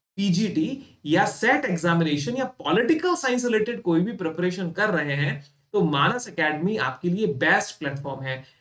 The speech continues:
वहां पे मैं independently पूरे subject को पढ़ाता हूं। अगर आप भी मेरे साथ में अपनी सफलता की यात्रा political science में शुरू करना चाहते हैं, तो आपका Manas Academy पे बहुत बहुत स्वागत है। तो साथियों, उम्मीद है वीडियो पसंद आया होगा।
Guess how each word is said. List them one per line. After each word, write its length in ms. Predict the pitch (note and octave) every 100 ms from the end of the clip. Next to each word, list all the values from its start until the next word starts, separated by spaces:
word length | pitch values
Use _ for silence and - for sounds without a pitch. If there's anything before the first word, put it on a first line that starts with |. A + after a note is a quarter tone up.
| _ D3
वहां 180 | D3+
पे 140 | F#3+ F3+
मैं 380 | C#3+ C#3 A3 - _ _
independently 800 | F3+ G#3+ D#4 D#4 G3 F#3 F3+ A3+
पूरे 460 | C#4 - G#3+ B3 D4
subject 400 | F3+ E3+ F3 -
को 80 | E3+
पढ़ाता 360 | C#3 D3 D3
हूं। 220 | G3 B3 - _ -
अगर 160 | D#3
आप 200 | D#3+ D#3
भी 120 | F3 C4+
मेरे 200 | B3 A#3+
साथ 300 | G#3+ F3+ G#3
में 60 |
अपनी 200 | F#3 F#3+
सफलता 420 | F3+ E3+ E3+ E3+
की 180 | F#3 E3
यात्रा 260 | B2 B2+ A#3 -
political 420 | - E4 D#4+ F#4+
science 300 | E4+ A#3 A3
में 80 | A3+
शुरू 280 | - G3 F#3+
करना 260 | D#3 D3+
चाहते 360 | C#3+ C#3 C3+ G#3
हैं, 120 | G#3 B3 _ _ _ _
तो 60 | D3
आपका 360 | B2 - B3
Manas 340 | G#3 C3 E3 E3
Academy 360 | C#3+ C3 D3
पे 80 | A3
बहुत 440 | F3+ D#3+ D3+ F3
बहुत 240 | C#3+ C#3 C#3+
स्वागत 320 | C3 C3+ C3
है। 200 | C#3 C#3 - - -
तो 60 |
साथियों, 600 | F#3 E3 - A#3+ - -
उम्मीद 240 | F3 A#3 B3+
है 60 |
वीडियो 280 | A#3+ F#3+ A3
पसंद 300 | G3+ F#3 F#3
आया 160 | C#3+ E3
होगा। 340 | F3 G3 C4